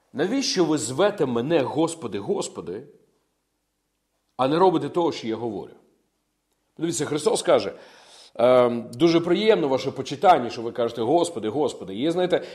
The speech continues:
є таке ставлення у людей. "О, пастор, ти так гарно проповідував. О, Біблія, така хороша книга". Але Ісус каже, "Насправді я чекаю від вас не, не, не тільки того, щоб ви казали: 'О, Господи, Господи, або Ти мій Господь.'" А щоб, якщо я ваш Господь,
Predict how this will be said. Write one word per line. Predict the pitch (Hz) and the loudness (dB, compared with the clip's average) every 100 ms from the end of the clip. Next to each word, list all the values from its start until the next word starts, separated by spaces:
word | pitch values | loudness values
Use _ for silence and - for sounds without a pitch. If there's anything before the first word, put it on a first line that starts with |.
| - | -6
є | 127 | -6
таке | 139 156 | -4 -2
ставлення | 185 156 117 104 | 2 2 2 -6
у | |
людей. | 95 90 85 - - _ - | -8 -10 -12 -16 -20 _ 0
"О, | 135 175 160 | 6 8 8
пастор, | 156 131 123 | 6 2 -4
ти | 107 | -4
так | 117 | 0
гарно | 143 139 127 | 2 2 -2
проповідував. | 117 123 101 76 67 107 | -4 -2 -4 -6 -10 -2
О, | 139 160 156 | 4 6 4
Біблія, | 131 165 143 | 2 0 0
така | 120 139 | -2 -4
хороша | 139 127 131 | -4 -6 -6
книга". | 127 113 - - _ _ _ | -8 -10 -12 -20 _ _ _
Але | 120 160 | -2 0
Ісус | 170 208 | -2 -4
каже, | - 175 120 101 - - _ | -2 -2 -2 -8 -12 -20 _
"Насправді | 120 147 - 220 240 202 165 | -6 -4 0 4 6 6 4
я | 156 | 0
чекаю | 156 160 170 160 | -2 2 4 4
від | |
вас | 143 135 151 | 2 2 -2
не, | 151 | -8
не, | 147 147 147 143 | -4 -4 -4 -8
не | 156 | -8
тільки | 220 208 196 | -8 -8 -4
того, | 196 180 | 0 0
щоб | - 147 | 0 -2
ви | 151 151 | -2 -2
казали: | 143 135 123 113 - - | -2 0 0 -4 -12 -6
'О, | 160 202 196 | 2 4 4
Господи, | 156 180 180 139 120 | 4 0 0 -4 -4
Господи, | 110 120 - 82 - - - | -2 -2 -4 -14 -18 -20 0
або | 117 139 | 2 2
Ти | 151 160 | 2 2
мій | 165 | 2
Господь.'" | 147 147 - 120 82 - - _ - | 0 -4 -6 -6 -6 -12 -20 _ -10
А | |
щоб, | 107 139 127 123 117 | -6 -4 -2 -4 -4
якщо | 123 147 | -2 0
я | 123 | 2
ваш | 117 | 0
Господь, | 117 - 185 160 131 | -2 -6 0 0 -2